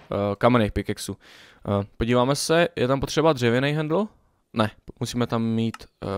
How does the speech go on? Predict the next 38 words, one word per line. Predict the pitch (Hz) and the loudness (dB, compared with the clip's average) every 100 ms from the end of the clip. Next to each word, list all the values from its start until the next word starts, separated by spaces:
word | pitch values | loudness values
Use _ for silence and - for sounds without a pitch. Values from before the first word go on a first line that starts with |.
| 98 101 | -6 -8
stoneový | - - 117 110 101 | -8 0 2 2 0
handle, | 104 101 98 | 0 -2 -2
když | 98 101 | -4 -4
tam | 104 101 | -4 -4
je | |
na | 98 104 | -4 -4
obrázku | 104 101 - - | -4 -6 -8 -10
potom, | - 104 104 - - - | -6 -8 -8 -14 -20 -10
<laughs> | - | 0
eh, | 165 - - - 185 151 - 107 104 | 0 -2 -16 -18 -14 -10 0 2 2
ten | - 98 104 | 2 0 0
dřevěný. | 107 107 107 101 92 - - - - | 0 2 2 -2 -6 -12 -18 -14 -2
Dobře, | 147 117 | 2 4
takže | 107 113 | 2 2
tady | 123 | 2
hodíme | 135 139 147 | 2 0 0
nějaký | 147 156 135 | 2 2 0
cobblestone, | 113 123 - - 147 156 | 0 0 0 2 4 2
vyrobíme | 139 131 135 135 | 0 0 0 -2
si | - 131 127 _ - | -4 -8 -10 _ -4
trochu | 131 - | -2 2
víc | 147 131 | 2 2
patternů, | - 110 120 120 135 127 | 0 2 4 2 2 -2
protože | 120 113 120 | -4 -4 -2
už | 113 | -2
jich | 123 | -6
tam | - 120 | -4 -4
zase | 117 - | -4 -4
moc | 123 104 - | -4 -4 -4
není, | 110 123 143 | -2 -2 -4
takže | 127 110 104 | -4 -4 -4
takhle. | 113 131 139 147 - _ _ - - - _ _ | -4 2 2 2 -4 _ _ -20 -20 -20 _ _
Dejme | 117 117 | -4 -4
tomu | 113 113 120 | -2 -2 -2
takhle | 113 123 | 0 0
nějakých | 117 117 117 | 0 -2 -2
dvacet | 117 107 - | -2 -4 0
sedm, | 127 143 165 165 165 | 2 2 2 -2 -8